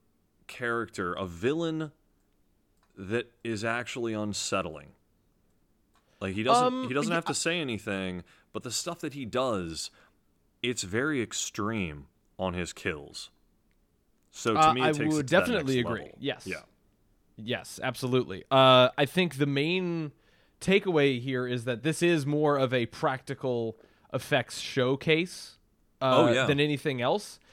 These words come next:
Speaker 2: Uh, it very much wants, this movie very much wants to evoke, like, that style of, like, the seventies, eighties,
Speaker 1: Mm-hmm.
Speaker 2: just gorehouse slasher, um, typical type of, you know, fare. I, uh, it, it,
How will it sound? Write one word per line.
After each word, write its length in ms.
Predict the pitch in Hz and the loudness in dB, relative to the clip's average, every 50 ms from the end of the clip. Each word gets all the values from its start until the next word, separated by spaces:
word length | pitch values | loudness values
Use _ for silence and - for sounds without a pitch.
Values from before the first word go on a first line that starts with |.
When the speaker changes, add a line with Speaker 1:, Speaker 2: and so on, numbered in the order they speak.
| - - - _ _ | -20 -20 -20 _ _
Speaker 2:
Uh, 380 | 135 135 135 127 123 120 120 113 - - _ - - | 2 4 6 6 6 4 2 0 -2 -8 _ -20 -8
it 160 | - 156 147 131 | -4 -4 -2 4
very 300 | 131 180 190 202 185 175 | 6 6 8 8 6 6
much 200 | 175 170 - - | 4 0 0 -2
wants, 300 | 131 143 151 156 - - | -2 -2 -2 -2 -4 -6
this 160 | 151 170 165 | -8 -6 -4
movie 180 | 240 240 208 | -4 -2 0
very 140 | 170 170 175 | 0 0 2
much 160 | 170 160 127 | 0 0 0
wants 160 | 147 151 143 - | -2 -4 -4 -4
to 140 | - 147 135 | -4 -4 -4
evoke, 400 | 117 104 123 120 127 131 - - 120 | -2 -2 0 0 0 0 -2 -6 -2
like, 220 | 120 120 120 113 - | 0 0 0 0 -2
that 180 | 123 117 104 | -4 -4 -4
style 480 | - - - 131 120 120 117 117 120 120 | -8 -4 -2 0 2 2 2 2 0 0
of, 240 | - 120 113 110 113 | -2 -4 -6 -6 -6
like, 300 | 117 117 110 104 - _ | -6 -6 -6 -6 -8 _
the 340 | 117 113 113 113 110 110 - _ _ _ _ _ _ | -8 -6 -6 -6 -8 -8 -10 _ _ _ _ _ _
seventies, 720 | - - - 147 127 110 127 123 117 120 120 120 113 123 - | -16 -2 0 0 0 0 -2 -4 -2 -2 -2 -2 -4 -6 -8
eighties, 540 | - 127 120 120 117 120 120 117 117 113 110 | -6 -6 -4 -4 -4 -4 -4 -4 -6 -6 -4
Speaker 1:
Mm-hmm. 220 | 127 123 120 135 | -4 -2 -2 -2
Speaker 2:
just 540 | 123 123 120 117 110 - - - - - - _ - 131 - - 151 | -2 -2 -2 -2 -4 -6 -16 -20 -20 -20 -20 _ -18 -18 -14 -12 -8
gorehouse 540 | 123 185 233 247 240 202 196 175 170 165 - | -2 2 4 4 6 6 4 4 2 2 0
slasher, 760 | - - - 185 170 156 143 131 - 170 165 156 143 147 143 - _ _ _ _ _ _ _ _ _ | -6 -10 -8 -6 -4 -4 -4 -6 -6 -6 -6 -6 -6 -8 -10 -14 _ _ _ _ _ _ _ _ _
um, 540 | - 143 139 139 139 135 135 135 131 131 127 - _ _ _ - _ | -4 -2 -2 0 -2 -2 -4 -4 -8 -8 -10 -14 _ _ _ -20 _
typical 580 | - - 202 190 - 175 147 170 175 170 165 156 | -2 -2 -2 0 -2 -4 -2 0 0 0 0 -2
type 260 | - - 175 170 165 | -2 -2 -2 -2 0
of, 380 | 175 175 170 160 147 147 - - _ | -2 -6 -6 -6 -10 -14 -20 -20 _
you 100 | - 175 | -8 -4
know, 120 | 160 147 | -4 -4
fare. 520 | 156 - - 170 - - 139 101 95 - - | -4 -2 0 2 2 2 2 -2 -4 -6 -2
I, 280 | 123 127 131 131 135 135 | 0 0 2 2 2 2
uh, 360 | 135 135 131 131 127 123 123 - - | 4 4 4 4 4 2 0 -2 -6
it, 160 | 147 - - _ _ _ _ _ _ _ _ _ | -10 -10 -12 _ _ _ _ _ _ _ _ _
it, 140 | 156 170 | -14 -14